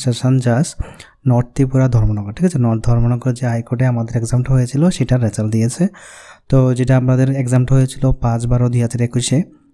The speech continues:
তো আমরা অনেক দিন ধরে তোমরা comment করছিলে যে, আহ, আমরা প্রিপারেশনও করেছিলাম এই, এই, এই চ্যানেলে আমরা, তারপরে এক্সামও দিয়ে আমরা, এক্সামও ভালো হয়েছিল অনেকের, কিন্তু result দেয়নি। তো আজকে সেটা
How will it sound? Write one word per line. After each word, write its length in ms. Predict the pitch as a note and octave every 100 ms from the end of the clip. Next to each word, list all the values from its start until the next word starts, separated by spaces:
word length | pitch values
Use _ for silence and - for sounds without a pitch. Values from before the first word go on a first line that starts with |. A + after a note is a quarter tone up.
| -
তো 220 | A#2+ A#2
আমরা 280 | A#2 A#2 A#2+
অনেক 260 | B2 B2 A#2+
দিন 240 | C3 C3
ধরে 200 | B2 B2
তোমরা 280 | B2 A#2+ A#2+
comment 300 | A#2+ A#2 B2+
করছিলে 400 | B2 - B2 A#2
যে, 140 | A#2+
আহ, 580 | A#2+ - - - - -
আমরা 300 | B2 A#2+ B2+
প্রিপারেশনও 520 | - A#2+ A#2 - C3
করেছিলাম 460 | C3 B2 - - A#2+
এই, 180 | A#2 A#2
এই, 120 | A#2+
এই 280 | A#2 - C3+
চ্যানেলে 320 | C3 B2 A#2+
আমরা, 320 | A#2+ A#2 C#3 - _ _ _ - _ -
তারপরে 380 | A#2+ A2+ B2 A#2+
এক্সামও 340 | A#2 B2+ B2+
দিয়ে 200 | A#2+ B2
আমরা, 300 | A#2+ A#2 C3
এক্সামও 340 | B2 B2 B2
ভালো 220 | A#2+ B2+ B2
হয়েছিল 340 | B2+ A#2+ C3
অনেকের, 340 | B2 A#2+ B2 E3 _ _ _ _
কিন্তু 460 | C#3 C3 D3 A3 G#3+
result 320 | C3 A#2 A#2
দেয়নি। 280 | A#2 G#2 G#2 _ _ -
তো 100 | B2+
আজকে 360 | A#2 B2+ - C3
সেটা 300 | B2+ E3+